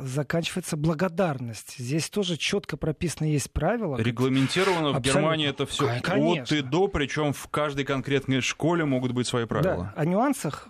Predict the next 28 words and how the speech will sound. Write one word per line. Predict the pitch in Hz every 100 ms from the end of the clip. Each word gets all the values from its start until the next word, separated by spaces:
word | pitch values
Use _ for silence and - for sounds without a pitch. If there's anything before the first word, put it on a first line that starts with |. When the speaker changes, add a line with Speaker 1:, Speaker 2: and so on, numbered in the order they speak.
| 156
Speaker 1:
вот | 147 175 -
после, | - 226 - - 127
э, | 123 127 127 127 127 123
девяти. | 120 143 147 - 131 110 - - - - - - - -
И |
ещё, | 175 160 160 - 233
наверное, | 208 208 196
нужно | 196 175 185 180
обмолвиться | 156 202 202 170 - 180
очень | - 240 220 - 139 147
о | 151
том, | 180 190
как | 160 -
Макрон | 160 185 - 190 214
решил | 151 147 - 175
вмешиваться | 156 175 127 185 185 - 143 143 -
в |
предвыборную | - 143 143 170 151 151 151 143
кампанию | 160 151 - 170 147 139 131
суверенного | - 151 165 165 151 139
государства. | 131 - 175 196 262 - - 139
Ну, | 123 170
просто | - 160 -
н-, | 139 135
настолько | 139 143 165 - 254 240 180
нагл | 180 202 156 143
президент | - 139 147 147 143
Франции, | - 196 240 - - 131